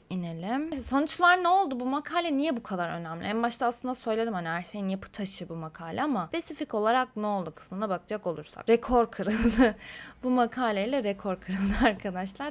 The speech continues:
Transformer çıktığı gibi en iyi işte çeviri modelleri, modellemelerini ezip geçti. Hem çok daha kaliteli, çok daha iyi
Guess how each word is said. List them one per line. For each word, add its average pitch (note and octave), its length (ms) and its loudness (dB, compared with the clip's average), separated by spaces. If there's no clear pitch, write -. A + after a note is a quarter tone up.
Transformer C#4+ 600 4
çıktığı B3+ 360 -2
gibi C#4+ 200 -2
en B3 280 2
iyi A#3+ 380 2
işte G3 240 -6
çeviri G#3+ 340 0
modelleri, F#3+ 680 2
modellemelerini F#3 1000 -2
ezip D#3+ 340 -8
geçti. F3+ 500 0
Hem C#4+ 220 2
çok - 400 -4
daha F#3+ 220 -4
kaliteli, E3 460 -8
çok - 260 -12
daha E3+ 160 0
iyi D#3+ 280 -4